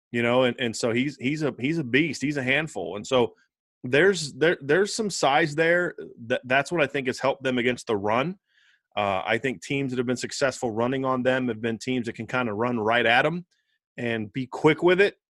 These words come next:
you know, 'cause they got those big guys and, you know, you need to hit those holes quickly, 'cause if you let those big guys kinda get, get that push going, there's gonna be nowhere to go. And,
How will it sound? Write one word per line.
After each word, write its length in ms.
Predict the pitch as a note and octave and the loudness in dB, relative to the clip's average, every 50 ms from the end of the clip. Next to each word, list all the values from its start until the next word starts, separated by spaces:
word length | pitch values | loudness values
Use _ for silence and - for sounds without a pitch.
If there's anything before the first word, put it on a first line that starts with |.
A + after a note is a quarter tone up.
| _ - | _ -2
you 100 | C3 C3 | 0 2
know, 140 | C3+ C3 B2+ | 4 4 4
'cause 160 | B2+ - A#2+ A2+ | 2 0 0 2
they 80 | B2 | 2
got 200 | A#2+ C3+ C3+ B2+ | 4 2 2 2
those 160 | - B2+ A2 | 0 -4 -4
big 240 | G#2+ A2+ C#3+ D3 C#3 | 0 2 2 2 2
guys 340 | B2 B2+ A#2+ A#2+ A#2 A2 G#2 | 2 2 4 4 4 2 0
and, 160 | A2+ A2+ A2+ A2 | -2 -4 -4 -4
you 100 | - B2 | -4 -2
know, 80 | A#2+ A2+ | -2 -2
you 140 | G#2+ A2 A#2+ | -2 -2 -2
need 180 | C3+ C3+ C3+ | -4 -4 -4
to 60 | B2 A#2+ | -4 -4
hit 140 | C#3 C#3 | -4 -2
those 180 | - B2 B2 A#2 | -2 -4 -4 -2
holes 260 | - C#3 C3 B2 - | -2 -2 -2 -2 -2
quickly, 380 | - - D3 C#3+ C#3 - G#2 G2 | 0 0 2 2 0 -2 -8 -10
'cause 180 | - G#2 F#2 | -10 -10 -10
if 80 | G#2+ G#2 | -6 -2
you 140 | A#2+ C3 C3+ | -2 0 0
let 180 | C#3+ C#3 C3+ | 0 0 0
those 160 | - C3+ B2 A2+ | 0 -2 -2 0
big 240 | A2+ B2+ D3 C#3+ | 2 2 2 4
guys 260 | B2 B2+ A#2 A2+ G#2+ - | 4 2 2 2 0 -2
kinda 220 | - B2+ A#2 A2+ A2 | -2 -4 -2 -2 -2
get, 180 | A2 A#2+ A#2+ - _ _ _ _ _ _ _ _ | -2 -2 -2 -4 _ _ _ _ _ _ _ _
get 140 | - C3+ B2+ | -4 -2 0
that 220 | - B2+ G2+ - - | 2 0 0 0 0
push 220 | - D#3+ D3 - | 0 0 0 0
going, 420 | - - A#2 A2 G#2+ G#2+ G#2+ G#2+ - A2 A2+ A#2 A2 | -2 -2 0 0 0 -2 -4 -8 -10 -14 -16 -12 -4
there's 240 | A2+ B2+ C3+ C3+ B2 | 0 2 2 2 2
gonna 140 | C#3+ C#3 B2+ | 0 0 0
be 100 | B2 A#2 | 0 0
nowhere 360 | A2+ A#2 A#2 A#2 A2+ A2+ G#2 | 2 2 2 2 4 2 2
to 80 | F#2+ F#2 | 0 0
go. 280 | G2 G#2+ G#2 F#2+ E2 - _ _ _ _ _ _ _ _ _ _ _ _ - | 0 0 0 0 -2 -6 _ _ _ _ _ _ _ _ _ _ _ _ -6
And, 120 | A#2+ B2 | -4 -2